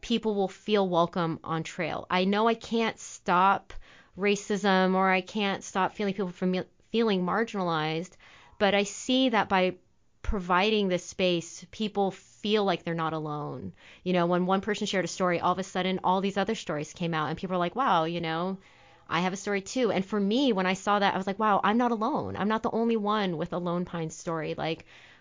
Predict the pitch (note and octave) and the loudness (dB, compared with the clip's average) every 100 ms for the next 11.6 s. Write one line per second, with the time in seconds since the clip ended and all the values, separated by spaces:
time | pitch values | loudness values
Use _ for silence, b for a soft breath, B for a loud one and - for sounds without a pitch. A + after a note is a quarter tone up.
0 | - G#3 A3 G#3 G3+ G3 C3+ - G#3+ G#3+ | -6 -4 -2 -2 0 -2 -2 -6 -2 2
1 | A#3+ - A3+ G#3+ G3 F#3 E3+ - F3+ - | 2 2 0 2 2 2 0 -2 -4 -4
2 | - F3+ F3+ F3 - - D#3+ C#3+ - E3+ | -2 2 2 0 -4 -4 -4 -4 -6 -8
3 | b b b b - A#3 G#3+ G3 - A#3+ | b b b b -4 2 4 4 0 2
4 | B3+ C4 D4+ E4+ E4+ D4 A3+ G3+ G3+ G3 | 4 4 4 4 2 4 2 4 2 2
5 | F#3+ E3+ - E3+ E3+ D#3 D3 - F3 A2+ | 2 -2 -2 -6 -2 -2 -2 0 0 0
6 | - _ _ _ _ _ _ _ - G#3+ | -8 _ _ _ _ _ _ _ 0 4
7 | C4 B3 A#3+ A#3 F#3+ G#3+ A3 - - - | 6 6 4 2 -2 0 0 -4 -20 -16
8 | - A3 G3+ G#3+ G3+ G3 G3+ G3+ - F#3+ | -6 -2 0 0 -2 0 0 -2 -2 0
9 | F#3+ F#3 - G3 F#3 F#3 F#3 F3+ B B | 0 -2 -4 -2 0 2 2 0 B B
10 | B - F#3+ F#3+ F#3+ F3+ F#3 F#3 F#3 F#3+ | B -2 2 2 2 2 4 4 4 2
11 | G3 F#3 F#3 F#3 F3+ E3+ | 2 2 2 2 0 -4